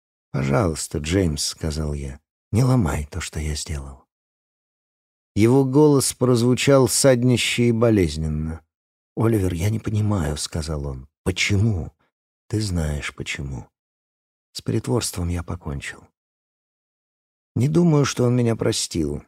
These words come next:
После моего заключения он поначалу часто меня навещал. Каждый раз он просил меня позволить ему всё исправить, и каждый раз я отказывался.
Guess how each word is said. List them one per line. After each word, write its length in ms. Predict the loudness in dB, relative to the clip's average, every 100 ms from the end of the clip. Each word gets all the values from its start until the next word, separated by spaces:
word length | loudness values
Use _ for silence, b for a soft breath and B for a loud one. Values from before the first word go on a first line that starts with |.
| _
После 300 | -4 0 2
моего 320 | 2 4 2
заключения 720 | 0 0 -2 2 2 4 4
он 180 | 4 2
поначалу 480 | 2 0 2 2 2
часто 360 | 2 0 2
меня 200 | 2 4
навещал. 720 | 4 2 0 -2 -2 -2 -2 -8 b b _ _ _ _
Каждый 280 | 2 4 6
раз 180 | 4
он 140 | 4 2
просил 340 | 0 2 2
меня 200 | 4 4
позволить 500 | 2 2 4 4 2
ему 160 | 0 0
всё 240 | 0 0
исправить, 560 | 0 0 4 4 4 0
и 20 |
каждый 380 | 0 0 2 2
раз 240 | 2 2
я 120 | 0
отказывался. 920 | 0 -2 -6 -6 -8 -10 -10 -10 -12